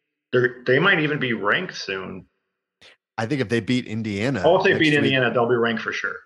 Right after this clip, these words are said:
Speaker 2: they'll
Speaker 1: For
Speaker 2: be
Speaker 1: sure.
Speaker 2: absolutely be ranked.
Speaker 1: 'Cause they'd be in, they'd be second in the Big Ten by themselves.
Speaker 2: Yeah. And
Speaker 1: That's, and it's at,
Speaker 2: Indiana
Speaker 1: it's at Northwestern, and Indiana is not the most consistent team. They could win that game.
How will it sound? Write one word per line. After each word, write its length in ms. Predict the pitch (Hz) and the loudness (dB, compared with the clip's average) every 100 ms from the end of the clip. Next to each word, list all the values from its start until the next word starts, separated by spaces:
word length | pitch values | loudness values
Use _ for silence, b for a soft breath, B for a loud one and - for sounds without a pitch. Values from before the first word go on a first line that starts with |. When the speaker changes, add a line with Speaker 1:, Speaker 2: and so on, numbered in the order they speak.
| _ | _
Speaker 2:
they'll 160 | 113 98 | -6 -4
Speaker 1:
For 100 | 98 | -4
Speaker 2:
be 60 | |
Speaker 1:
sure. 60 | 101 | -4
Speaker 2:
absolutely 460 | 104 104 - 113 98 | -4 -4 -6 -6 -6
be 120 | 87 | -8
ranked. 360 | 90 90 - - _ _ | -12 -14 -20 -20 _ _
Speaker 1:
'Cause 80 | 113 | 0
they'd 140 | 131 131 | 2 2
be 220 | 131 117 | 0 0
in, 280 | 127 127 110 - | -2 -2 -6 -4
they'd 140 | 127 131 | 0 2
be 100 | 131 | 0
second 500 | 123 - 127 123 127 | -2 -2 -2 -2 -8
in 140 | - 113 | -6 -6
the 60 | |
Big 220 | 110 110 - | -2 -4 -2
Ten 200 | 107 101 | -4 -2
by 100 | 98 | -2
themselves. 600 | - - 95 - - - _ _ - | -4 -6 -6 -8 -14 -20 _ _ -10
Speaker 2:
Yeah. 160 | 98 85 _ _ _ _ _ _ _ _ _ _ - | -10 -10 _ _ _ _ _ _ _ _ _ _ -4
And 260 | 127 123 - | -2 -2 -2
Speaker 1:
That's, 0 | |
and 200 | 139 147 | 0 2
it's 40 | |
at, 180 | 123 135 | 2 4
Speaker 2:
Indiana 460 | 175 147 110 107 104 | 4 2 2 -2 -2
Speaker 1:
it's 180 | 160 156 | -2 2
at 220 | 165 175 | 0 2
Northwestern, 800 | 156 160 127 165 - 120 113 113 123 | 0 0 2 0 0 -2 -4 -6 -6
and 120 | 123 | -4
Indiana 440 | 143 156 170 175 | -2 0 0 2
is 180 | 135 110 | 0 0
not 180 | 120 131 | -2 -2
the 60 | 131 | -2
most 240 | 127 123 | -6 -6
consistent 480 | 120 113 135 - 113 | -8 -6 -6 -8 -8
team. 240 | 139 180 120 | -6 -2 -2
They 120 | - | -2
could 120 | 147 | -2
win 160 | 135 156 | -4 -2
that 200 | 95 - | -4 -6
game. 240 | 95 95 | -12 -14